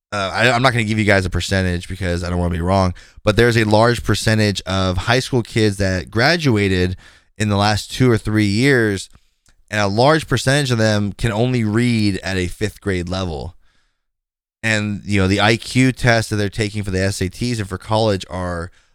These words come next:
a lot lower than previous generations,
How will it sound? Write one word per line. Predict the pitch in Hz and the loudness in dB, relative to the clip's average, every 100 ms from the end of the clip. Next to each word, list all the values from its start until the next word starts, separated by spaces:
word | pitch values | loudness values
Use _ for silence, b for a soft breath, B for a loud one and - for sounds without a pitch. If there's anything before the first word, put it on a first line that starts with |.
| b | b
a | 98 | -8
lot | 98 101 117 - | -4 0 0 0
lower | 107 117 127 120 107 | 2 4 4 4 2
than | 95 90 | -2 -4
previous | 113 107 98 | -4 -2 -2
generations, | - 95 92 101 107 98 85 80 - | -4 -4 -4 -4 -4 -6 -10 -12 -18